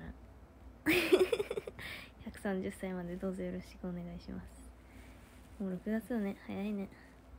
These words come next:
そう、みんな五時、二百歳だったら五時とか起きてるでしょ、余裕で。<laughs> レナも起きてるから。<laughs>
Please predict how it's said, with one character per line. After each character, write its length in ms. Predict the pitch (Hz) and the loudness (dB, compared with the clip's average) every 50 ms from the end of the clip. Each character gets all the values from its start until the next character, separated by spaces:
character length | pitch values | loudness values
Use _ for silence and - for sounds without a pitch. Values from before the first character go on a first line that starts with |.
| - - - - - - - - - - - - - - - - - - - - - - - - - - - - - - - - - - - - - - - - - - - - - - - - - - - - - - - - - - - - - | -16 -18 -18 -20 -18 -16 -16 -14 -14 -14 -14 -14 -16 -18 -18 -18 -18 -18 -18 -18 -18 -18 -18 -18 -18 -18 -18 -18 -18 -18 -18 -18 -18 -18 -18 -18 -18 -18 -18 -18 -18 -18 -18 -18 -16 -16 -16 -14 -14 -14 -16 -16 -16 -18 -16 -16 -16 -14 -14 -8 0
そ 60 | - 220 | 2 6
う、 40 | |
み 60 | 202 214 | 8 8
ん 80 | 226 | 8
な 80 | 247 247 | 8 8
五 180 | 233 226 233 | 8 8 8
時、 160 | 240 240 - - - 208 202 - - - - - | 8 6 4 2 -2 -4 -4 -6 -8 -10 -8 -6
二 280 | - 208 233 208 208 233 | 0 2 6 8 8 8
百 160 | 254 254 262 | 8 8 6
歳 160 | - 262 233 | 6 6 6
だ 60 | 208 208 | 6 4
っ 40 | |
た 120 | 185 - 190 | 4 4 4
ら 80 | 185 | 6
五 160 | 190 202 226 240 | 8 10 10 10
時 100 | 214 196 | 8 6
と 80 | 190 | 4
か 140 | 180 160 156 180 | 2 2 2 0
起 80 | 190 190 | 0 0
き 20 | |
て 80 | - 180 | -2 -2
る 80 | 165 143 | -2 -2
で 80 | 160 | -4
し 120 | - - - | -4 -4 -2
ょ、 40 | 143 | 0
余 260 | 165 175 180 180 175 | 2 4 4 4 4
裕 80 | 170 | 2
で。 160 | 175 175 202 226 269 - 330 311 - - 349 370 - - 440 - | 4 6 8 8 8 8 8 8 8 6 4 4 4 2 0 -2
<laughs> 680 | - - - - - - - - - - - - - - | -6 -6 -6 -6 -6 -8 -8 -8 -10 -10 -12 -10 0 6
レ 140 | 254 262 285 | 8 10 10
ナ 140 | 302 262 202 | 10 8 8
も 100 | 190 233 | 4 2
起 80 | - | 0
き 20 | - | -4
て 80 | - | -6
る 80 | - 78 | -6 -6
か 140 | - - - | -6 -8 -8
ら。 60 | - | -10
<laughs> 60 | - | -12